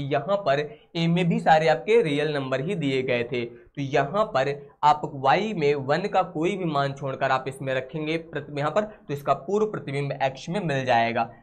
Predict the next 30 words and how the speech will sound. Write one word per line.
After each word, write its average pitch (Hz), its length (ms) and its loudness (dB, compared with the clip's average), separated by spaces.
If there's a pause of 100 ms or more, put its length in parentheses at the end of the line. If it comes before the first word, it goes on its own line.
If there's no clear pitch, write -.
(120)
तो 147 100 -4
सीधे 196 300 -4
सीधे 151 220 -4
आपको 143 180 -4
यहाँ 139 140 0
पर 147 180 -6
वही 139 240 -4
line 143 200 0
लिख 131 180 -4
देनी 131 280 -4
है 147 160 -2
कि - 480 -14
यहाँ 143 320 -2
पर 131 260 -2 (480)
वाई 170 300 4
के - 160 -6 (100)
प्रत्येक 165 720 -2 (300)
मान 180 320 4
के 156 180 0
लिए 131 360 0
जो 127 220 -4
है 135 260 0 (1000)
प्रांत 202 340 4
में 214 180 4
पूर्व 196 380 2
प्रतिबिंब 180 440 -2
विद्यमान 143 540 0
है, 117 200 -4 (400)
अतः 165 400 0 (1900)
फलन 135 460 -2